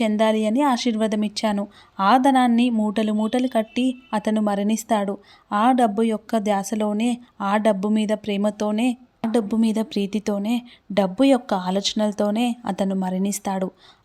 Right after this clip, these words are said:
అతడు చనిపోయాక ఒక పాములాగా జన్మించి అతని సంపద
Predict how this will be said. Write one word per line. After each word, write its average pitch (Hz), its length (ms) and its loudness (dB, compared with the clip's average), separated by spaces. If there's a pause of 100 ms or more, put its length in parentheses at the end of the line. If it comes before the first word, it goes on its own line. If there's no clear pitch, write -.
అతడు 190 380 -2
చనిపోయాక 196 640 -2 (300)
ఒక 208 160 -6 (120)
పాములాగా 208 640 0
జన్మించి 196 520 -2 (200)
అతని 190 280 -4
సంపద 190 400 -4